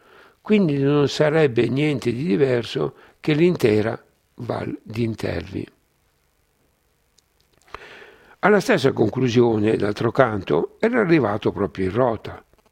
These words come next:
tramite un suo studio nel millenovecentosedici,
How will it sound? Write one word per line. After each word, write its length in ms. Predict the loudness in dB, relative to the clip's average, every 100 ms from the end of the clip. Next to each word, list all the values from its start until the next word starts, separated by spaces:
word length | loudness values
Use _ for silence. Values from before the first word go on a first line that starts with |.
| _
tramite 640 | -4 -2 0 -2 -2 -4 -6 -20 -20 -4
un 160 | 0 0
suo 200 | 0 -2
studio 420 | 2 0 2 0
nel 180 | 0 2
millenovecentosedici, 1500 | 0 0 0 0 -2 -2 -2 -4 -2 0 0 -4 -6 -6 -6